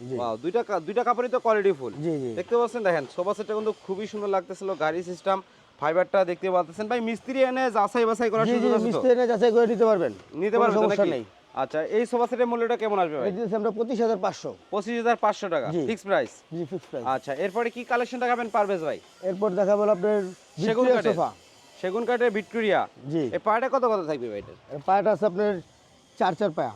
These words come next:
Speaker 2: চার চার পায়া আছে। ঘাড়িটিতে কিন্তু খুব সুন্দর নকশা করা আছে। এই সাইডে আলো,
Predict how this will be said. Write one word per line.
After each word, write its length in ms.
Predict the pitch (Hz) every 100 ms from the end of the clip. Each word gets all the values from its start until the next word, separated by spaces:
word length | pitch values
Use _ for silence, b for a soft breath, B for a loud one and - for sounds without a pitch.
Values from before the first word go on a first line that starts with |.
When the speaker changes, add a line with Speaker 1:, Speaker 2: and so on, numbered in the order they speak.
| 95
Speaker 2:
চার 160 | 156
চার 180 | 165 170
পায়া 220 | 160 160 135
আছে। 140 | 120 127
ঘাড়িটিতে 300 | 123 185 180 190
কিন্তু 160 | 196
খুব 160 | 190 196 202
সুন্দর 180 | 190
নকশা 320 | 175 160 - 175
করা 140 | 165 156
আছে। 180 | 156 185 175
এই 120 | 175
সাইডে 220 | 185 180
আলো, 260 | 165 151